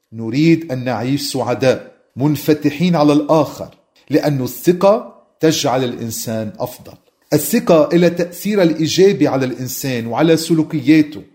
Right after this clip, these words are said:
وهي معدية. عندما نحظى بتجارب كان من حقنا أن نثق بها،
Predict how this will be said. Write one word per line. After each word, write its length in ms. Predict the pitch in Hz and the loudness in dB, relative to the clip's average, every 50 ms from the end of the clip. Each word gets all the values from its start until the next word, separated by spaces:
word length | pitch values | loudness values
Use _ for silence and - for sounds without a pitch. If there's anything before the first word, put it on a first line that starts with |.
| _ _ _ | _ _ _
وهي 320 | 151 170 175 208 202 196 | 0 2 2 4 4 4
معدية. 680 | 185 175 - 240 175 143 107 107 110 98 101 90 - - _ _ _ _ _ - | 4 4 4 2 2 -2 -4 -6 -6 -6 -6 -8 -8 -14 _ _ _ _ _ 0
عندما 420 | 120 185 180 156 190 185 180 180 | 2 2 4 4 2 4 4 2
نحظى 400 | 170 220 - - - 120 165 170 | 2 2 0 -2 -2 2 2 4
بتجارب 760 | 143 156 156 - 160 151 - - 175 180 165 143 127 117 110 - - _ _ _ _ _ | 4 2 2 4 2 2 4 2 2 4 4 2 2 -2 -4 -6 -14 _ _ _ _ _
كان 300 | - 170 170 170 175 160 | 2 2 4 4 0 -2
من 120 | 160 151 | -2 -6
حقنا 640 | 147 - - 254 254 254 - - 165 147 135 139 - | -6 -2 -2 -2 -2 -2 -2 -2 0 0 0 -2 -4
أن 160 | 139 127 123 | -6 -2 -2
نثق 320 | 160 160 - - 143 - - | -2 -4 -2 -4 -6 -6 -2
بها، 500 | 110 139 147 139 135 139 143 139 - | 0 2 2 2 2 0 -2 -4 -12